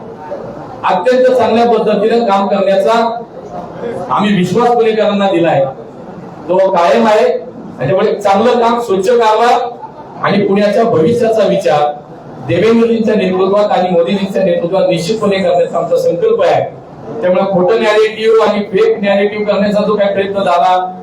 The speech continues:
नकारात्मक दृष्ट्या निवडणुकीत यंत्रणा आणि प्रचार करण्याचा प्रयत्न झाला, त्याला पुणेकरांनी योग्य असं उत्तर दिलं आणि घरी बसवलं. हाच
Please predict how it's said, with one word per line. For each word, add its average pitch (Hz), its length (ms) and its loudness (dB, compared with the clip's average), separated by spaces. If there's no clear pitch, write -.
नकारात्मक 214 580 0
दृष्ट्या 202 600 0
निवडणुकीत 202 560 0
यंत्रणा 208 320 2
आणि 202 340 2
प्रचार 196 300 2
करण्याचा 208 360 2
प्रयत्न 196 300 0
झाला, - 600 2
त्याला 180 300 4
पुणेकरांनी 170 500 2
योग्य 165 400 0
असं 156 200 0
उत्तर 135 420 2
दिलं 170 220 2
आणि 175 180 2
घरी 190 260 0
बसवलं. 143 580 2
हाच - 140 0